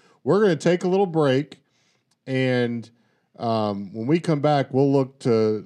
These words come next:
look ahead to what might be a very snowy week the rest of, the rest of this week. We'll be back. You're listening to Prep Rally.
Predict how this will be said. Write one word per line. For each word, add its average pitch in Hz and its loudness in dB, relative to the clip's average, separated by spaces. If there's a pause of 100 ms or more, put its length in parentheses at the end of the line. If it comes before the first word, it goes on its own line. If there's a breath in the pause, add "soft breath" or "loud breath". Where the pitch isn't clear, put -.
(160)
look 151 -4
ahead 147 2
to 107 0
what 110 -6
might 127 -6
be 127 -2
a 120 0
very 117 -2
snowy 143 -2
week 135 -4 (200)
the 101 -10
rest 113 -8
of, 101 -10
the 101 -8
rest 107 -6
of 104 -6
this 98 -6
week. 90 -8 (320)
We'll 107 -8
be 117 -4
back. 101 -8 (300)
You're 107 -10
listening 110 -8
to 87 -10
Prep 107 -8
Rally. 90 -12